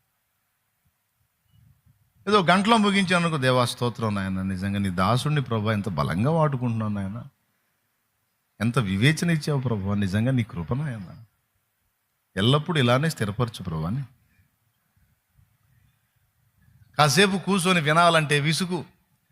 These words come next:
ఎదుటోళ్ళు మనం చెప్పింది వినకపోతే విసుగు, ఆ? అడిగింది దొరక్కపోతే విసుగు. మన బతుకంతా విసుగే. పరిస్థితులు మారకపోతే విసుగు.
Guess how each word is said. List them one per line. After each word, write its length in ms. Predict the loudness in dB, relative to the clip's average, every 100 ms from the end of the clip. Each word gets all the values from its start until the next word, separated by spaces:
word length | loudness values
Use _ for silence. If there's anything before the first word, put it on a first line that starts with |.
| _ _ _
ఎదుటోళ్ళు 480 | -2 0 4 4 4
మనం 260 | 4 2 2 0
చెప్పింది 300 | 2 0 2
వినకపోతే 580 | 2 2 2 0 0
విసుగు, 440 | 0 0 0 -2 -4 -12 _ _ _ _ _ _ _ _ _ _ _ _ _ _ 2
ఆ? 280 | 4 4 0 -14 _ _ _ _ _ _ _ _ _ _ 2
అడిగింది 360 | 4 6 4
దొరక్కపోతే 680 | 6 4 4 2 2 4 4
విసుగు. 520 | 4 4 2 0 -2 -6 _ _ _ _ _ _ _ _ -2
మన 80 | -2
బతుకంతా 580 | 2 2 4 4 4 4
విసుగే. 460 | 4 0 -6 -10 -16 _ _ _ _ _ _ _ _ -20 -2 4
పరిస్థితులు 480 | 4 6 4 4
మారకపోతే 640 | 6 6 6 4 2 4 4
విసుగు. 520 | 4 0 -2 -6